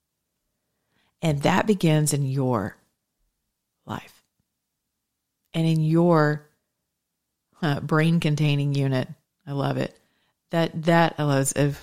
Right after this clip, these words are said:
one of my best friends always says, that, de-, that begins right between your ears. And all of that gray matter called your brain,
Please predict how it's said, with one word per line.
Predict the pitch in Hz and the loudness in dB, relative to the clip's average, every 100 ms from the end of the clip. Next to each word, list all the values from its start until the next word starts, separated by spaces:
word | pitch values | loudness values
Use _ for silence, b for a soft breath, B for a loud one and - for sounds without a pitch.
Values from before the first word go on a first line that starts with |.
| - | -4
one | 151 | -2
of | 139 | 0
my | 131 | 0
best | 135 131 | -2 -4
friends | - 131 127 | -6 -6 -6
always | 127 131 127 | -6 -4 -4
says, | - 131 131 - - _ _ _ - | -4 -4 -4 -6 -12 _ _ _ -2
that, | 196 175 | -2 0
de-, | 196 - 160 | -2 -4 -2
that | 185 190 190 - - | 2 2 0 -6 -6
begins | 170 147 175 190 180 151 143 - _ _ - | -4 0 4 4 4 2 -2 -4 _ _ -12
right | 165 180 180 | -2 2 2
between | 165 - 180 160 147 | 0 -2 2 2 2
your | 135 - | 0 -2
ears. | 127 98 92 - - _ _ _ _ _ _ _ _ _ _ _ _ _ - | -4 -4 -6 -8 -10 _ _ _ _ _ _ _ _ _ _ _ _ _ 0
And | 180 - | 0 0
all | 202 226 226 | 2 4 4
of | 196 | 4
that | 190 160 | 2 0
gray | 160 160 156 | 0 2 2
matter | 135 135 139 123 - - _ _ _ _ _ _ | 2 0 0 -2 -6 -10 _ _ _ _ _ _
called | - 160 143 127 | -6 0 0 0
your | 127 | -4
brain, | 127 123 120 110 110 | -4 -2 -2 -2 -6